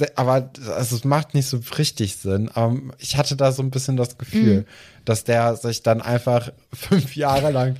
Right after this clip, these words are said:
Speaker 1: absichtlich als Arschloch,
Speaker 2: <laughs>
Speaker 1: äh, inszeniert
Speaker 2: Oh, der ist
Speaker 1: hat,
Speaker 2: schon doll.
Speaker 1: damit,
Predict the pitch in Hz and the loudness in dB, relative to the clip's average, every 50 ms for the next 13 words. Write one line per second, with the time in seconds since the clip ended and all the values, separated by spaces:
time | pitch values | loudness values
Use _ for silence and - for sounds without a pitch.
0 | - - - _ _ _ - 147 139 135 139 135 131 131 143 139 135 - 135 123 | -10 -18 -20 _ _ _ 0 0 0 2 -2 -4 -2 0 -2 -2 0 0 -2 -2
1 | - - 131 139 147 139 - 120 110 110 104 - - - 131 123 113 113 123 139 | 0 0 2 2 0 2 2 2 2 2 0 -2 -6 -4 -2 0 2 2 0 0
2 | 143 131 127 - - - 131 123 123 131 139 143 139 - - 120 117 123 - - | 0 -2 -2 -2 -4 -2 -2 0 2 2 2 0 0 0 2 2 2 2 0 -2
3 | 85 107 78 64 - - - 117 120 127 139 139 135 - | -4 -2 -2 -2 -4 -2 0 0 2 2 2 2 0 -4